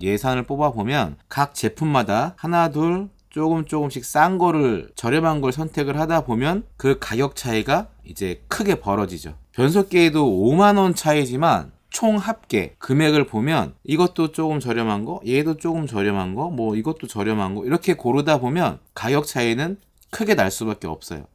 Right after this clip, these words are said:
그러면 지금 변속기만 구형이 신형보다 오만 원이 싸지만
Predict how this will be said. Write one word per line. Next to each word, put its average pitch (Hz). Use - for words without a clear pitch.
그러면 131
지금 110
변속기만 110
구형이 151
신형보다 175
오만 151
원이 131
싸지만 110